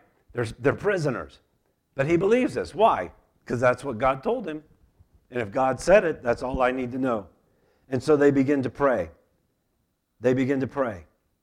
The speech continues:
The Christians begin to pray. We know that they begin to pray. You know, it says that the panic level of the sailors and soldiers was so high that they had not even eaten in many days.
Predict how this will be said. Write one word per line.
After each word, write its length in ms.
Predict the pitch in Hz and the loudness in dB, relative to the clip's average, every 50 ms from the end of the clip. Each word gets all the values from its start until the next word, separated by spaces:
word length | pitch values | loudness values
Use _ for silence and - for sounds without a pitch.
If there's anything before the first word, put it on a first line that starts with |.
| _ _ _ _ _ _ _ _ _ _ _ _ - | _ _ _ _ _ _ _ _ _ _ _ _ -16
The 100 | 120 - | -14 -12
Christians 520 | - 151 160 156 - - 120 107 92 80 | -2 0 0 0 0 -4 -10 -10 -10 -12
begin 320 | 80 104 101 92 107 98 | -12 -12 -6 -6 -6 -6
to 60 | 95 87 | -6 -10
pray. 300 | - - 101 90 80 80 - _ _ _ _ _ _ _ _ _ _ _ _ _ _ _ | -8 -6 -8 -8 -8 -10 -18 _ _ _ _ _ _ _ _ _ _ _ _ _ _ _
We 140 | - 120 131 | -4 0 2
know 400 | 135 135 139 147 160 180 185 170 | 2 4 4 6 6 6 6 6
that 160 | 143 135 120 | 4 2 2
they 100 | - 131 | 2 0
begin 320 | 123 120 123 113 123 120 117 | 0 0 0 -2 -2 -2 -2
to 80 | 110 | -2
pray. 400 | 95 - 113 113 107 104 107 123 - _ _ _ _ _ _ _ _ _ _ _ _ _ _ _ _ _ _ _ _ _ _ - | -4 -4 -2 -2 0 0 -2 -6 -10 _ _ _ _ _ _ _ _ _ _ _ _ _ _ _ _ _ _ _ _ _ _ -4
You 60 | 131 | 0
know, 100 | 135 135 | 2 2
it 80 | 131 127 | 2 0
says 400 | - 165 160 156 151 127 - - _ _ _ _ _ _ _ _ _ | 2 4 4 4 4 2 -2 -10 _ _ _ _ _ _ _ _ _
that 180 | - 117 131 120 | 0 0 2 2
the 80 | 131 107 | 2 -2
panic 560 | - - 160 175 180 175 160 143 113 - - - | -4 -4 -4 -2 -2 0 0 -2 -4 -4 -8 -6
level 440 | 127 135 143 151 147 139 139 135 - | 2 2 2 2 4 2 2 4 4
of 120 | 123 120 107 | 2 0 0
the 100 | 117 110 | -2 -6
sailors 560 | - - 139 135 139 147 160 160 143 123 110 | -6 -2 0 2 2 2 2 2 0 0 -2
and 160 | 120 110 101 | -4 -6 -4
soldiers 580 | - 135 139 147 151 139 160 175 175 165 - - _ _ _ _ _ | -2 2 2 2 2 2 -2 -6 -6 -6 -8 -16 _ _ _ _ _
was 260 | 123 127 127 120 - | 0 0 0 0 0
so 220 | - - 151 147 127 | 0 2 2 4 4
high 320 | 104 127 135 143 151 156 143 | 4 4 4 4 4 2 2
that 200 | 131 120 104 95 | 2 0 2 2
they 120 | 127 131 | 2 2
had 140 | 131 127 123 | 2 0 -2
not 180 | 131 127 127 | -4 -4 -2
even 280 | 127 123 113 127 127 123 | -2 -2 -2 -2 -4 -2
eaten 420 | 120 131 143 151 127 110 95 82 - _ _ _ _ _ _ _ _ _ _ _ _ _ _ _ _ _ _ | -2 0 0 0 -2 -4 -12 -12 -14 _ _ _ _ _ _ _ _ _ _ _ _ _ _ _ _ _ _
in 200 | 120 120 117 113 | -6 -4 -2 0
many 280 | 123 139 147 151 139 120 | 0 0 2 0 0 2
days. 480 | 123 127 131 131 117 87 76 - - | 2 4 4 2 0 -4 -8 -14 -20